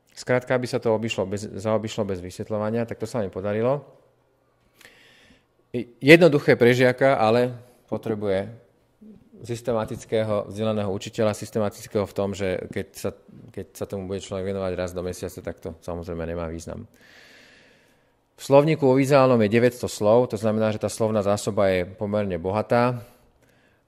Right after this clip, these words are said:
Eh, štyridsaťpäť lekcií v abecedných.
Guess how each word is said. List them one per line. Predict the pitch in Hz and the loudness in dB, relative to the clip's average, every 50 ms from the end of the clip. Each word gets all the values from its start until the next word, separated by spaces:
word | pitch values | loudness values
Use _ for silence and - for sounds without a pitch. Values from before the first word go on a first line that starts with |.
| _ | _
Eh, | _ - - 101 101 101 98 98 98 98 95 95 95 98 | _ -4 -2 0 2 2 2 2 2 0 0 -2 -4 -6
štyridsaťpäť | - - - 131 127 123 - 123 113 - - 92 - - - - _ _ _ _ _ _ _ _ _ _ - - | -10 -6 -4 -2 -2 0 0 0 -2 0 -2 -6 -6 -8 -16 -20 _ _ _ _ _ _ _ _ _ _ -10 -4
lekcií | 104 110 113 110 - - - 107 95 | -2 -2 -2 -2 -4 -6 -6 -4 -6
v | 90 - - - _ | -6 -8 -12 -16 _
abecedných. | - 98 98 104 110 - - 120 113 117 120 123 135 143 131 | -8 -4 -2 -2 -2 0 0 0 2 2 2 0 0 -2 -4